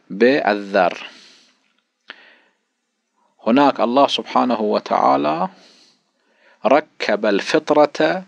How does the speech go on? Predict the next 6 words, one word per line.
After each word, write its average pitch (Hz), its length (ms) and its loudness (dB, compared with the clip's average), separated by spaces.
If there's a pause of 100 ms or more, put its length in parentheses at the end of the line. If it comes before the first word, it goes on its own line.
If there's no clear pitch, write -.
(480)
في - 140 -4
الناس، 101 800 -4 (1800)
"ألست 127 440 0
بربكم؟" 160 720 0
قالوا: 123 480 2
"بلى". 95 500 -2